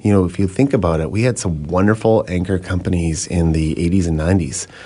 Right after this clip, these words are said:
So the inventors of C R M, it was a company called Pivotal, came right from here, or ack pack, which is one of the first accounting packages.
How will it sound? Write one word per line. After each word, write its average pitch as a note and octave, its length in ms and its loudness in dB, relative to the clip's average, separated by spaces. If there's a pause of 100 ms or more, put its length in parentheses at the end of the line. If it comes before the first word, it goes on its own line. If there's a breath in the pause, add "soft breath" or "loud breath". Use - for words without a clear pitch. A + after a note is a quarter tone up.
(220 loud breath)
So E2 460 0
the F2 140 0
inventors F2 800 0
of E2+ 220 -2
C - 260 0
R F2 100 2
M, F2+ 480 -2
it - 60 -8
was F2 140 0
a E2 40 -4
company F2 240 -2
called E2+ 220 -6
Pivotal, G#2 500 -2
came F2+ 220 -2
right F2+ 140 0
from E2+ 160 -6
here, E2+ 180 -4
or - 160 -6
ack G2 260 -2
pack, - 300 -8
which F#2 180 -6
is F2 140 -2
one F2 140 0
of E2+ 120 -2
the - 60 -20
first A2 260 0
accounting F2+ 400 -2
packages. - 560 -12